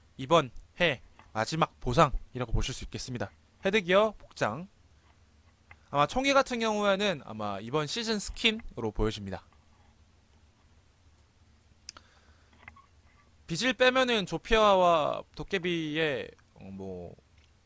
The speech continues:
모션은 뭐 비슷비슷하네요. 음. 딱히 뭐 특징적인 것도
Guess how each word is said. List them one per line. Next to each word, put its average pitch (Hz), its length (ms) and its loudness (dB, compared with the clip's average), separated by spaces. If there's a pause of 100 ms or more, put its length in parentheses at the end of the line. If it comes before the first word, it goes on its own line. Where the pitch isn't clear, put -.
(580)
모션은 170 520 2
뭐 104 100 -14
비슷비슷하네요. 175 720 -8 (160)
음. 87 240 -12 (920)
딱히 147 200 -4
뭐 139 100 -4
특징적인 185 420 -2
것도 185 360 -2